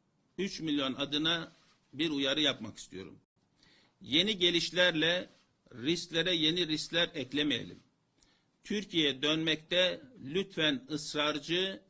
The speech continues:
olmayalım. Her şeye rağmen dönen ilk on dört gün kendisinin gözetim altına, altında tutulacağını bilsin. Her birimiz sorumluyuz.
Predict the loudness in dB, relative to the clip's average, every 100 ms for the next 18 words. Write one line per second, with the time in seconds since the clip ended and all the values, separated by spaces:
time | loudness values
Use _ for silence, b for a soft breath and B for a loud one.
0 | _ -8 -2 0 2 0 -6 -16 -20 _
1 | _ _ b b b b -2 2 2 2
2 | 2 2 4 4 4 0 -2 -12 -8 0
3 | 2 2 0 -6 -14 b b -2 0 0
4 | 0 -2 2 0 0 -4 -4 -6 -10 -8
5 | 0 0 0 -2 0 0 0 -6 -4 -4
6 | -2 -2 -4 -4 -4 -6 -4 -2 -2 -4
7 | -8 _ _ _ _ -6 -4 -2 -2 -2
8 | -2 -8 -6 -6 -4 -4 -2 -2 -4 -6
9 | -16 _ _ -8 -8 -8 -10 -12 _ _
10 | _ _ b b b b 2 2 4 2
11 | 0 -2 -2 -2 0 0 -2 -6 -18